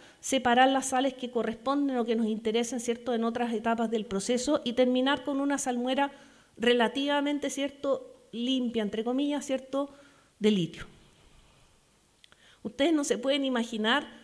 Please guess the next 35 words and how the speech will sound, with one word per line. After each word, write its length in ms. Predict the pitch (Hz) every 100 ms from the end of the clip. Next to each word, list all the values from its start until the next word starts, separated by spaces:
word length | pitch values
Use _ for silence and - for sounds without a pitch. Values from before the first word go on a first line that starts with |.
| - - _ _
lo 240 | 233 240
complejo 540 | 233 220 254 269 262
de 160 | 277 294
verdad 500 | 285 262 269 302 269
que 180 | - 262
es 80 | 240
manejar 680 | 254 247 240 247 254 254 -
este, 680 | 240 240 - 247 240 - 247
este, 440 | 247 - 240 -
este 240 | 226 240 240
sistema 380 | 240 226 254 240
de 60 |
pozas 280 | 240 233 240
de 60 | 233
evaporación. 580 | 220 214 202 202 202
No 80 | 196
es 80 | 277
simplemente 560 | 311 277 277 277 277 247
poner 180 | 233
una 160 | 254 254
solución 440 | 240 214 202 247
y 40 | 254
dejar 220 | - 233
que 100 | 240
el 80 | 220
agua 160 | 208
se 120 | 202 185
evapore. 360 | 180 - - - _ _ - - -
Hay 220 | - 247 269
movimientos 640 | 277 240 233 247 269 294
de 100 | 254
soluciones 800 | 247 220 202 220 254 254 262 254 - - - _
todos 280 | - 359 370
los 160 | 330 240
días, 400 | 170 131 -